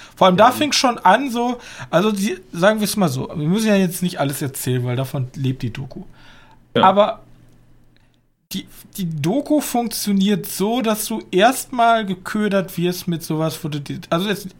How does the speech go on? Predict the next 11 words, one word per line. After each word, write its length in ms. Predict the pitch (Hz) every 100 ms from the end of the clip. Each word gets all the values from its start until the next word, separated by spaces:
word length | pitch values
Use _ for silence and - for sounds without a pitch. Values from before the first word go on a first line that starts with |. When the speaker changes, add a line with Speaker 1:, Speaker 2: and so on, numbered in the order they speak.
| -
Speaker 1:
dieser 260 | 156 170 185
Köder 360 | - 226 247
ist 160 | 220 -
eigentlich 220 | 196 190
immer 160 | 196 196
dieses, 340 | 175 165 - 147 -
dieser 300 | 151 165 160
What 140 | 170
the 60 | 170
fuck-Moment, 580 | - 180 185 165 160
der 100 | 160